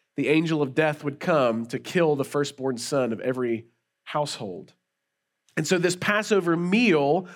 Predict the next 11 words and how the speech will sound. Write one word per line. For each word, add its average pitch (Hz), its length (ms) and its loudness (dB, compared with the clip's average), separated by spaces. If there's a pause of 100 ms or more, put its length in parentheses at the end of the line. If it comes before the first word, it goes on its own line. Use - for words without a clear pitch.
(220)
is 170 160 2
this 180 200 0 (280)
representation, 202 880 2
it's 143 140 2
this 165 180 2
sign, 208 540 2
it's 139 140 0
this 170 260 0
image 180 380 2
that 147 160 0
through 202 680 2